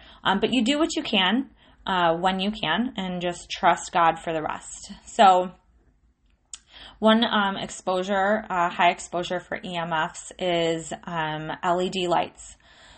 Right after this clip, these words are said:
So L E D lights, they're very high E M F emitting, and we can switch back to incandescent lighting, and that will help to, uh, lower the amount that's coming off of that.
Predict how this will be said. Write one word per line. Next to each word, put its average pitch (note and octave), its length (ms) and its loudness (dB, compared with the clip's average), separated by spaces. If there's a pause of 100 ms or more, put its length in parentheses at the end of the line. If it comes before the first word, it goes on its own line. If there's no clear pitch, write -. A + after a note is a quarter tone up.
(140)
So F#3 340 6
L F#3+ 220 2
E F#3+ 60 -2
D F#3 160 -6
lights, G#3+ 560 2
they're F#3+ 220 0
very F3+ 240 2
high F3 420 0
E F3+ 120 -6
M E3+ 180 -4
F D#3+ 200 -2
emitting, E3+ 540 -2 (160)
and F3 500 -2
we G3 160 -4
can G3+ 140 -2
switch - 460 -4
back E3 260 4
to - 180 -10
incandescent E3+ 760 -4
lighting, A#3 500 0
and F#3 160 -4
that E3 300 0
will F3 140 0
help D#3+ 400 0
to, E3 360 -6 (400)
uh, E3 240 2
lower E3 300 2
the E3 140 -4
amount D3+ 520 -4
that's D3+ 180 -8
coming D#3 340 -8
off D#3 260 -6
of D3+ 140 -10
that. D3+ 280 0